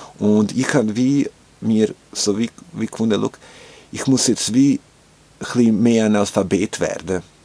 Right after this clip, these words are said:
Ähm, also machen wir einen Club, zum irgendwie so ein bisschen Distanz haben zu dem, äh,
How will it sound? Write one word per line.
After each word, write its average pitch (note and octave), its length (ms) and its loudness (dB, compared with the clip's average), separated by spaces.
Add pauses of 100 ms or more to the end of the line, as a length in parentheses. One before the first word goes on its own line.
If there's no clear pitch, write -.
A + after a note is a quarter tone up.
(480)
Ähm, F#2+ 560 -2
also G2 580 2
machen G2 320 -4
wir G2 80 -2
einen F#2+ 140 -6
Club, G#2+ 280 0 (140)
zum G2 260 -2
irgendwie G2+ 360 -2
so G#2+ 200 -2
ein G2+ 60 -2
bisschen G#2 360 -2 (420)
Distanz A2 640 -2
haben A2+ 220 0
zu - 200 -4
dem, G#2+ 380 2
äh, G#2 260 2